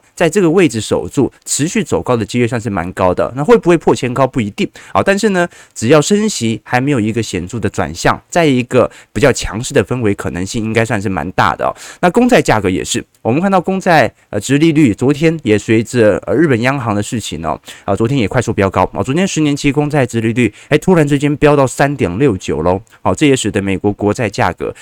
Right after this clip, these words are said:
再度遭受到比较显著的承压。那我们今天先快速的聊一下在美国实体经济数据的释放，啊，加上美国股市的概况，然后就直接来聊亚洲市场，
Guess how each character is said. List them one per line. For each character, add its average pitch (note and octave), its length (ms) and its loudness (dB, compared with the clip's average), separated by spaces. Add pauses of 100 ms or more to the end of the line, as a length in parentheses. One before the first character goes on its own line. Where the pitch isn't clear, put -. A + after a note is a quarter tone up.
(120)
再 C#3 200 0
度 B2 160 0
遭 A2 180 2
受 A2 160 0
到 G2 160 2
比 E2+ 100 -6
较 G#2 120 0
显 D#2 240 -8
著 G#2+ 100 -8
的 F2+ 100 -4
承 D#2 240 -12
压。 D#2+ 240 -2 (260)
那 D#3+ 100 2
我 D#3 40 6
们 D#3 120 2
今 A3+ 200 0
天 A3 220 2
先 G#3+ 320 -2
快 G#3+ 240 4
速 D#3 180 0
的 B2+ 120 2
聊 A2 240 2
一 C3 40 0
下 B2 240 0
在 A#2 300 0 (160)
美 G#2+ 160 0
国 B2 160 0
实 D3 180 -2
体 G2+ 160 -2
经 B2 220 -4
济 B2+ 100 -6
数 A2+ 200 -6
据 A#2 100 -4
的 F#2 80 -2
释 - 180 -4
放， - 300 -2
啊， G2 100 -8
加 B2+ 160 2
上 B2+ 160 -2
美 F#2 160 -2
国 G#2 160 -2
股 F2+ 200 -8
市 E2+ 120 -10
的 - 140 -6 (160)
概 G#2 140 0
况， - 220 0 (220)
然 G2+ 120 -4
后 D3+ 120 4
就 E3 120 4
直 B2 160 -6
接 D3+ 120 0
来 B2+ 140 2
聊 F#2+ 240 2 (200)
亚 F#2+ 340 4
洲 A#3 240 2
市 F#3+ 240 -2
场， - 280 -2